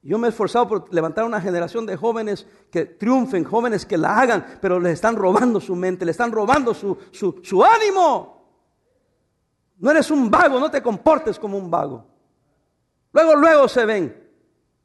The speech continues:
Ya, ahí iba yo y vi a dos muchachos. "Mm, estos no tienen buena finta".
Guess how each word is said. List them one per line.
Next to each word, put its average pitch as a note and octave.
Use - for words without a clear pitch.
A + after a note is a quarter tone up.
Ya, A#3
ahí A#3
iba A#3+
yo A3+
y A3+
vi A3
a A3
dos A3
muchachos. G3+
"Mm, G#3+
estos F3+
no E3
tienen E3+
buena D#3+
finta". -